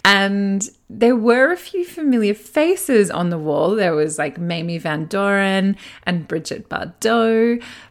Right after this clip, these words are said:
but plenty that I was not familiar with at all. And eventually, the old guy who worked there started telling me some of their names. He knew them all by name, and one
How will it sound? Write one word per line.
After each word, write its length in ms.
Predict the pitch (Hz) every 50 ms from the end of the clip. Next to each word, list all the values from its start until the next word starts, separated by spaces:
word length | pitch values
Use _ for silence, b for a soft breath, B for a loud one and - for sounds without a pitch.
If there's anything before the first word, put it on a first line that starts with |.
| B
but 260 | - 214 214 - -
plenty 640 | - - 240 233 233 240 240 240 285 277 269 262 262
that 240 | 262 196 202 - -
I 100 | 170 165
was 300 | 170 156 151 156 156 165
not 220 | 170 160 - -
familiar 400 | - - 170 156 151 151 147 151
with 160 | 151 143 - - -
at 200 | - - - - -
all. 400 | 277 330 339 277 196 170 - - - 190
And 320 | 208 202 202 208 208 - - -
eventually, 1300 | 214 220 202 185 175 220 240 339 415 - - - 320 247 202 175 170 170 160 165 165 160 160 - - - _ _ _ _ _ _ _
the 320 | - 185 196 202 202 190 - -
old 320 | - 190 214 247 220 202
guy 560 | - 180 165 156 156 156 151 151 156 156 -
who 220 | 165 160 180 165 147 -
worked 400 | 180 180 233 277 269 - - -
there 280 | 180 156 143 147 -
started 340 | - - 185 170 185 202 208
telling 440 | - - - 214 220 214 226 226 226
me 240 | 202 175 165 160 -
some 240 | - - 175 165 160
of 100 | 160 156
their 160 | 175 170 170
names. 720 | 170 175 196 240 262 247 190 - - - - - 170 208 -
He 220 | - - 208 185 180
knew 200 | 190 190 190 170
them 200 | 180 180 180 -
all 260 | - 190 202 226 233 233
by 200 | 202 208 202 196
name, 460 | 175 160 - - - - - 180 208 - -
and 340 | 196 196 196 190 196 190 185
one 720 | 226 277 302 269 196 151 143 143 151 170 202 226 240 -